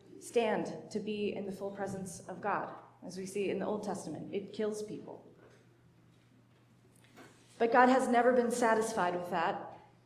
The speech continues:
God has always made a way to be with us. For a time, the temple and the tabernacle were the points where heaven and earth kissed,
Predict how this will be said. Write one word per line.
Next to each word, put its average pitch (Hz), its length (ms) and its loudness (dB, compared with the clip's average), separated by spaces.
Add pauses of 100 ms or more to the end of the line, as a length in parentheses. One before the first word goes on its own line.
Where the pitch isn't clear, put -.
(140)
God 214 180 2
has 214 200 0 (100)
always 220 640 4
made 202 200 -2
a 190 40 -2
way 196 460 0
to 196 120 -6
be 190 140 -4
with 185 220 -6
us. - 400 -14 (2000)
For 220 160 2
a 202 60 2
time, 220 440 2
the 214 100 6
temple 214 460 2
and 208 200 0
the 196 60 0
tabernacle 196 680 2 (240)
were 196 640 0
the 214 60 -4
points - 580 -2
where 196 140 0
heaven 196 340 0
and 180 160 -2
earth 180 420 -6
kissed, - 480 -2